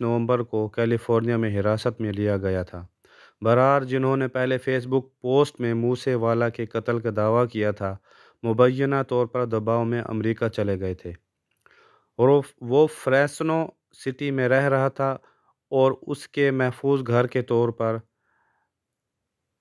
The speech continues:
सेक्रामेंटो, फ्रेजो और सॉल्ट लेक जैसे शहर थे।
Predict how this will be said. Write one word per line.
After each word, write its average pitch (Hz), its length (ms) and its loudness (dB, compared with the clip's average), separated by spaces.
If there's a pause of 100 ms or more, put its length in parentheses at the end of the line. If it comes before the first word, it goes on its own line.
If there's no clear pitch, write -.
(120)
सेक्रामेंटो, 135 1300 0
फ्रेजो 127 600 0
और 120 340 2
सॉल्ट 127 480 0
लेक 117 340 -2
जैसे 113 340 -4
शहर 98 320 -6
थे। 90 220 -12